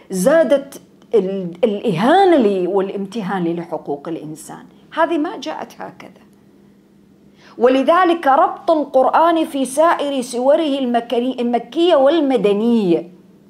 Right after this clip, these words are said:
بين الكفر والظلم، بين الكفر والعدوان، بين الكفر والطغيان،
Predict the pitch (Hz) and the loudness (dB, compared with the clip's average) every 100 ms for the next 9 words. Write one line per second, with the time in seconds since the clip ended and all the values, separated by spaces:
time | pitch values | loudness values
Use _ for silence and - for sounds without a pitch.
0 | _ _ _ _ _ - 240 349 294 247 | _ _ _ _ _ -2 0 2 2 0
1 | - 240 - 208 165 147 165 131 135 135 | -4 -10 -8 -6 -8 -8 -10 -8 -8 -10
2 | - _ _ _ _ _ _ - 180 302 | -20 _ _ _ _ _ _ -14 0 2
3 | 349 302 - 294 - 247 220 185 180 170 | 4 2 0 -6 -4 -2 0 0 -2 -6
4 | 165 135 139 120 - _ _ _ _ _ | -8 -10 -12 -16 -20 _ _ _ _ _
5 | - - 262 349 339 302 330 277 285 247 | -20 -2 2 4 2 0 -4 -4 -2 0
6 | 214 - 185 185 196 165 143 139 | -2 0 -4 -4 -6 -6 -6 -6